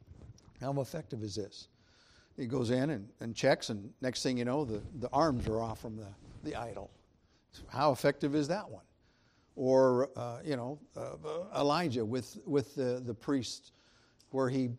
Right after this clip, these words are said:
he poured barrels and barrels of water on the offering. You know, and, and after these guys cut themselves and did whatever they were doing, and, and, you know, he kinda chided and says, "Your gods must be asleep or something."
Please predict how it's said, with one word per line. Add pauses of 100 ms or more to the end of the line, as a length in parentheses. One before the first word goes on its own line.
(140)
he
poured
barrels
and
barrels
of
water
on
the
offering. (1500)
You
know,
and,
and
after
these
guys
cut
themselves
and
did
whatever
they
were
doing,
and, (600)
and, (520)
you
know,
he
kinda
chided
and
says,
"Your
gods
must
be
asleep
or
something."